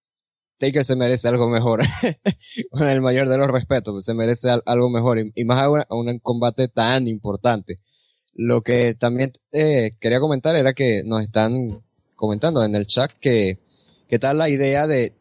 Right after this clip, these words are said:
Taker representando a Shane y Cena representando a Vince? Yo digo que no es posible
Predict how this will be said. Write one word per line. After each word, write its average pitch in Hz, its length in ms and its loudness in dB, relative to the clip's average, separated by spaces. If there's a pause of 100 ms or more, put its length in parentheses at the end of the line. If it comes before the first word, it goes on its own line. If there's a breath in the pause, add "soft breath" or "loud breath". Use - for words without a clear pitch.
Taker 110 600 -2
representando 101 600 -4
a 120 40 0
Shane 143 400 0
y 117 120 -4
Cena 123 380 2
representando 104 1000 0
a 95 120 0
Vince? 117 340 -2 (340 loud breath)
Yo 123 80 0
digo 156 140 2
que 156 120 0
no 147 80 2
es 147 80 2
posible 160 480 0